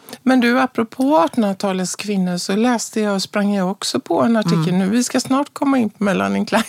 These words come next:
Speaker 1: men
Speaker 2: Ja.
Speaker 1: <laughs> jag sprang också på en artikel av en psykoanalytiker som heter Ronald Britton, en s-,
Speaker 2: Ja.
Speaker 1: en brittisk
Speaker 2: Mm, mm.
Speaker 1: psykoanalytiker, som skrev en, en liten fin text om Mary Shelley. Och då läste jag i G P igår att den hade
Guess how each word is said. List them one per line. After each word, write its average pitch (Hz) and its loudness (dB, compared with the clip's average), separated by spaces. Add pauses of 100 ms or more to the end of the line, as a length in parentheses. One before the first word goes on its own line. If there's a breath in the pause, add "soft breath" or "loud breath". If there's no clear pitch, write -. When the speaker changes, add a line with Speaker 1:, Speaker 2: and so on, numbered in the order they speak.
Speaker 1:
men 202 2
Speaker 2:
Ja. 170 4 (200)
Speaker 1:
<laughs> - -2
jag 262 2
sprang 277 0
också 277 -2
på 330 0
en 233 4
artikel 202 -2
av 180 0
en 185 2
psykoanalytiker 190 -2
som 185 -2
heter 190 -2
Ronald 185 0
Britton, 240 -2
en 247 4
s-, 214 0 (120)
Speaker 2:
Ja. 196 0
Speaker 1:
en 202 0
brittisk 170 -2
Speaker 2:
Mm, - -4
mm. 294 0
Speaker 1:
psykoanalytiker, 285 -2 (400 loud breath)
som 254 0
skrev 196 0
en, 190 -2
en 214 0
liten 240 0
fin 190 0
text - -6
om 185 0
Mary 196 0
Shelley. 202 0
Och 233 0
då 247 2
läste 294 -2
jag 196 -2
i 196 -2
G 185 -2 (100)
P - 0
igår 196 -2
att 180 -4
den 190 0
hade 185 -2